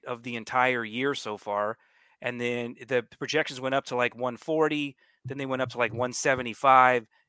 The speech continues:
And then it came in at two oh six. And everyone's like, "Oh my gosh, dude, that's printing money."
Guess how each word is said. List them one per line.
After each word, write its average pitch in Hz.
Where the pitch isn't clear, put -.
And 120
then 131
it 131
came 131
in 123
at 110
two 131
oh 117
six. 127
And 117
everyone's 120
like, 101
"Oh 123
my 104
gosh, 110
dude, 135
that's 170
printing 156
money." 123